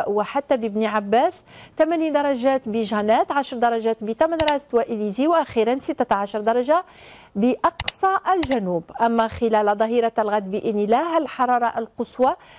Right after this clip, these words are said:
تقارب المعدل الفصلي، مقاييس ما بين ستة عشر إلى ثمانية عشر درجة بالسواحل، في حدود سبعة عشر درجة بتيزي وزو وتلمسان، ستة عشر درجة أيضا بقسنطينة. أما بالبيت لن تتعدى عشر درجات فقط،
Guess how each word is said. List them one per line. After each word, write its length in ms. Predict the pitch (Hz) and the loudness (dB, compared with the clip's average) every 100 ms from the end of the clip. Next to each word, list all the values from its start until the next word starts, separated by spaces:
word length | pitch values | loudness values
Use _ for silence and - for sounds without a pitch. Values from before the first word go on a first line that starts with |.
| - - | -16 -4
تقارب 400 | 311 359 330 226 | -2 2 0 0
المعدل 500 | 226 214 220 214 226 | -2 0 0 0 2
الفصلي، 540 | 220 - 254 - 311 | 0 0 -4 0 0
مقاييس 460 | 359 339 330 349 339 | 2 2 2 2 2
ما 60 | 320 | 0
بين 200 | 320 302 | 0 -2
ستة 340 | 320 302 302 | -2 -2 0
عشر 260 | 285 277 277 | -2 -2 -2
إلى 240 | 254 262 254 | 2 0 0
ثمانية 300 | 262 254 247 | 0 2 2
عشر 260 | 240 226 226 | 0 -2 -2
درجة 340 | 226 226 220 | 0 0 0
بالسواحل، 640 | 202 202 - 208 214 277 381 - - - | -2 -2 0 2 2 2 -2 -2 -20 -10
في 140 | - 240 | -4 0
حدود 260 | 240 233 | 0 0
سبعة 420 | - 262 302 330 339 | 0 0 2 0 2
عشر 300 | 339 330 320 | 0 0 0
درجة 360 | 285 302 277 | 0 0 0
بتيزي 480 | 277 269 254 392 339 | 0 -2 -4 -2 2
وزو 360 | 262 214 214 214 | 2 2 2 2
وتلمسان، 680 | 214 254 262 - 277 349 403 | 0 -2 -2 2 2 2 0
ستة 360 | 254 233 233 | -4 -2 0
عشر 220 | 226 226 | 0 -2
درجة 340 | 233 233 226 233 | -2 -2 0 -2
أيضا 180 | 233 226 | 2 0
بقسنطينة. 920 | 220 220 - 339 403 339 262 220 269 - - - - - | 0 -2 0 0 0 0 0 0 -2 -4 -16 -20 -12 -2
أما 160 | 254 262 | 2 2
بالبيت 580 | 247 240 247 254 349 359 | 2 2 2 2 0 0
لن 220 | 302 320 | 0 2
تتعدى 440 | 349 330 294 247 | 0 2 0 2
عشر 300 | 262 262 - | 0 0 -4
درجات 480 | 233 240 226 226 214 | 0 0 0 -2 -2
فقط، 400 | - 285 - 381 | -2 -4 0 -2